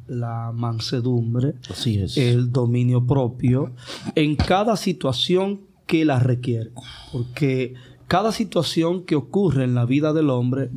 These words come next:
Speaker 1: va a demandar alguna de estas características del carácter. O sea, hay momentos donde yo tendré como hombre de Dios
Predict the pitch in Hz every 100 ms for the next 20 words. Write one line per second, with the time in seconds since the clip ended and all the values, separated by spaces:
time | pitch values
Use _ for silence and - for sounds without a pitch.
0 | 117 147 180 190 151 120 120 139 120 -
1 | - - _ _ _ _ - 123 120 151
2 | 165 135 143 143 175 139 - 139 123 135
3 | 120 175 - 127 - - 139 - - 123
4 | 127 123 123 135 127 143 - - 165 151
5 | - 147 123 - 143 147 156 131 156 170
6 | 120 123 151 - - _ 131 139 135 127
7 | 135 135 165 139 139 160 160 151 123 120
8 | 165 208 175 151 143 127 117 131